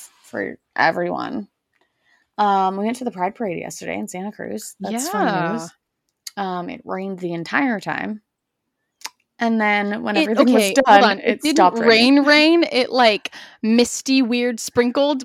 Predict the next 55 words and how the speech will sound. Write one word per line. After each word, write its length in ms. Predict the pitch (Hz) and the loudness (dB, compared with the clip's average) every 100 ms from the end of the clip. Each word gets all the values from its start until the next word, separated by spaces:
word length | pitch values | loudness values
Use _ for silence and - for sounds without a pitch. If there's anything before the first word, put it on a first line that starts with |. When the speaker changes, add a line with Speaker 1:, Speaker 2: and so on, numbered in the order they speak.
| 220 | 4
Speaker 2:
but 40 | 240 | 6
Speaker 1:
Like, 80 | 233 | 6
it 40 | |
Speaker 2:
then, 220 | 233 226 | 4 2
like, 300 | 226 202 214 | 2 2 2
Speaker 1:
sprinkled 100 | 196 | 0
Speaker 2:
it 120 | 214 208 | 0 0
Speaker 1:
a 60 | |
lot. 140 | 170 139 | -2 -4
Speaker 2:
rained. 280 | - 202 - _ | -6 -10 -14 _
It, 160 | 226 190 | -4 -2
like, 240 | 196 180 | -2 -4
rained 280 | 180 - 156 | -8 -10 -10
at 200 | - 185 | -8 -4
one 160 | 185 202 | -4 -4
point. 260 | 180 - - | -6 -8 -2
But 160 | 220 254 | 4 4
it 80 | |
was, 180 | 254 262 | 4 2
like, 160 | 277 220 | 0 2
Speaker 1:
Yeah. 220 | 214 185 - - 254 | 0 -8 -16 -4 2
Speaker 2:
I 80 | |
was 160 | 277 269 | 2 0
telling 560 | - 302 294 285 262 - _ | -2 0 2 0 -2 -4 _
one 160 | 262 247 | -4 -2
of 40 | |
my 80 | 233 | -2
coworkers 560 | 240 226 240 262 277 - | -2 0 0 -2 -6 -4
today, 440 | 233 208 202 202 - - _ | -2 0 0 -4 -10 -20 _
I 80 | 233 | 4
was 180 | 247 240 | 4 4
like, 280 | 240 220 _ | 2 0 _
"It 160 | 247 240 | 2 4
was 520 | 247 226 220 202 - - _ _ | 4 4 2 -4 -12 -18 _ _
humid." 640 | - - 247 294 180 190 - _ _ _ _ _ _ _ - - | -16 -4 2 2 2 -2 -10 _ _ _ _ _ _ _ -20 0
Speaker 1:
Oh, 260 | 240 196 - - | 4 4 2 -8
humid 440 | - - 262 220 | -6 0 2 2
as 160 | 170 - | -2 -8
hell. 540 | - 262 220 - - _ _ _ _ - | -4 2 2 2 -6 _ _ _ _ -6
Speaker 2:
But 220 | 240 240 | 4 4
Speaker 1:
Which, 120 | 226 | 4
Speaker 2:
it, 40 | 247 | 4
Speaker 1:
like, 240 | 233 214 | 4 4
for 140 | - 226 | -2 4
Speaker 2:
which 160 | 240 190 | 4 6
Speaker 1:
Santa 200 | 208 247 | 2 0
Cruz, 320 | 311 339 277 | -2 -2 2
like, 220 | 240 - | 0 0
Cr-, 200 | - 220 | -12 -12
Santa 260 | - 302 277 | -4 -2 0
Cruz 180 | 247 | -4
is 60 | 190 | -2
usually 280 | 196 190 147 | -4 -4 -6
cold. 520 | - 262 214 - - - | -6 -4 -4 -6 -10 0
Speaker 2:
Yeah. 340 | 226 180 | 2 2